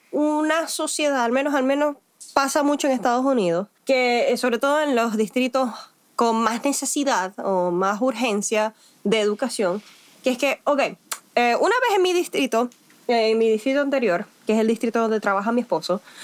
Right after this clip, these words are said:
eh, ellos hicieron una escuela para padres. Tipo, ok, tú vas a venir a la escuela, te damos comida y te vamos a enseñar cómo ser el mejor padre posible.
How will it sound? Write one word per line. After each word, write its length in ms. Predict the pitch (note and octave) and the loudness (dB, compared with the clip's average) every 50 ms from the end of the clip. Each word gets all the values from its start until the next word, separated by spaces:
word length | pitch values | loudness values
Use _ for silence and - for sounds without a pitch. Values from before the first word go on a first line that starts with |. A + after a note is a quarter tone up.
| - - - - | -16 -16 -8 -4
eh, 340 | - A3 A3+ A3 G#3+ G#3+ G#3+ - | -2 0 0 0 0 0 0 0
ellos 220 | B3 C4+ E4 F4+ | 0 0 2 0
hicieron 280 | E4+ C#4 - F4 D#4+ D4+ | 0 0 0 0 0 0
una 100 | C#4+ C4+ | 0 0
escuela 280 | - - C#4 C#4+ C4+ G#3+ | 0 0 0 0 0 0
para 160 | A#3 G3+ G3 | 0 -2 0
padres. 480 | - A#3+ C#4+ B3 E3 D3+ E3+ - - - - - - - | 0 0 0 0 -2 -4 -8 -12 -18 -20 -20 -10 -4 -2
Tipo, 540 | A3+ A3 F#3 A3 A3+ G#3+ G#3 G3+ G3 G3+ - | -2 0 0 0 0 2 2 2 2 2 0
ok, 180 | - G#3+ - D4 D4 A#3+ F#3 F3+ F#3+ - - - - - - - - - | -2 -2 -2 -2 0 0 -2 -4 -6 -10 -20 -20 -20 -20 -20 -12 -4 -2
tú 100 | A#3+ A3 G3 | 0 2 2
vas 180 | G3 F#3+ G#3+ | 2 2 0
a 80 | B3 D4 | 0 0
venir 420 | F#4+ A4+ A#4 G4 E4 D#4+ E4 - - | 2 2 2 2 2 0 0 0 0
a 80 | - A3 | 0 0
la 80 | A3 B3+ | 0 0
escuela, 340 | - - E4 D4+ E4 E4 | 0 0 0 2 2 0
te 220 | D#4+ - C4+ A#3 A3 | 0 0 -2 0 0
damos 400 | G#3 G#3+ G#3 A3+ C4 D#4 - - | 0 0 0 0 0 -2 -2 -2
comida 480 | - F#4+ F#4+ G4+ F4+ D4+ D4 - - - | -2 0 2 2 2 2 0 0 -2 -2
y 140 | - D#4 B3 | -2 -2 0
te 160 | - B3+ A#3+ | 0 0 0
vamos 320 | C#4 D#4+ E4+ E4 D4+ A#3 | 2 0 0 0 0 0
a 60 | C#4 | 0
enseñar 640 | B3+ B3 - A#3+ A#3 B3 B3 A3+ F#3 D#3+ F3+ G#3 F3+ - - - - - - - - - - - - - - - | 0 0 0 0 0 2 2 2 0 0 -2 -4 -6 -8 -12 -20 -20 -20 -20 -20 -20 -18 -18 -18 -16 -14 -4 0
cómo 320 | - D4 C#4 B3+ A#3 A#3 | 2 2 4 2 2 0
ser 420 | - - B3 G#3+ G3 F3+ F3 - - - - - - - - - - - | 0 0 0 0 0 0 -2 -4 -6 -10 -20 -20 -20 -20 -20 -18 -6 0
el 120 | - A#3 A3+ | 0 2 2
mejor 260 | G#3+ G#3 G3 - G#3 | 2 2 2 0 0
padre 240 | - A3 G3+ F#3+ F#3 | 0 0 0 0 -2
posible. 500 | - G3 F#3+ - G#3 F#3 E3 D#3 E3+ | -2 -4 -2 0 0 0 0 -2 -4